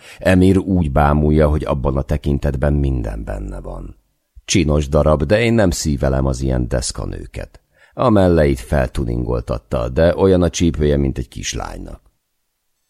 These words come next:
Kérnek még valamit mást esetleg? Vigyorog.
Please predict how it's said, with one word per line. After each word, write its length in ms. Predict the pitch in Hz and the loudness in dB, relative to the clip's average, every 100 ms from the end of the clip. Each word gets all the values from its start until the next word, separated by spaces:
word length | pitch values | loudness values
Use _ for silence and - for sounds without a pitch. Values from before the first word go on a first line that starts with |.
| _ | _
Kérnek 400 | - 85 67 67 | -2 -2 0 -4
még 200 | 67 69 | -2 -2
valamit 380 | 65 69 71 78 | -2 0 0 -2
mást 320 | 67 62 - - | -2 -2 -4 -8
esetleg? 600 | 71 82 - 57 90 - _ _ _ _ _ | -8 -6 -6 -8 -10 -14 _ _ _ _ _
Vigyorog. 840 | - 113 90 64 58 53 50 - | -4 2 2 2 -4 -6 -8 -14